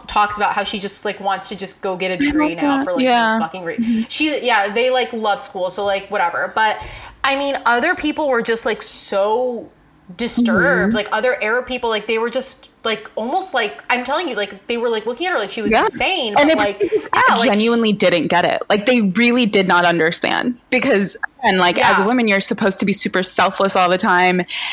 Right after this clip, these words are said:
Speaker 2: and you're supposed to want to have kids, and your whole goal is to have a family.
Speaker 1: Yeah.
Speaker 2: And it's like, "No, I wanna travel. I wanna do this. I wanna get a second degree." Like,
Speaker 1: Exactly.
Speaker 2: that's normal. <laughs>
Speaker 1: And, like, that's the thing, like,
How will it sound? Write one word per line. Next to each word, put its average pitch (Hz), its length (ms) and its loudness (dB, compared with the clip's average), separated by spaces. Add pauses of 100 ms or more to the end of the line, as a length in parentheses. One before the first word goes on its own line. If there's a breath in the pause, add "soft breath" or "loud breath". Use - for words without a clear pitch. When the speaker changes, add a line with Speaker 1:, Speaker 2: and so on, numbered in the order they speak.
(200 loud breath)
Speaker 2:
and 247 100 4
you're 240 80 4
supposed 262 520 2
to - 80 2
want 262 200 4
to 285 60 4
have 277 180 2
kids, 233 320 4
and 240 80 4
your 240 140 2
whole 262 220 0
goal 226 280 4
is 247 140 2
to 311 60 2
have 240 120 2
a 254 80 2
family. 240 360 4
Speaker 1:
Yeah. 240 100 2
Speaker 2:
And 240 80 0
it's - 80 -2
like, 277 280 0
"No, 214 540 0
I 220 100 2
wanna 226 220 2
travel. 226 420 0
I 208 140 2
wanna 208 220 0
do 214 100 2
this. 220 220 2
I 196 80 2
wanna 202 180 2
get 226 100 2
a 226 60 0
second 214 320 0
degree." 233 300 2
Like, 208 160 2
Speaker 1:
Exactly. 349 400 0
Speaker 2:
that's 240 100 0
normal. - 220 0
<laughs> 370 100 0 (1200 loud breath)
Speaker 1:
And, 330 160 2
like, 370 220 2
that's 392 220 2
the 453 80 -2
thing, 370 200 -2
like, 262 200 0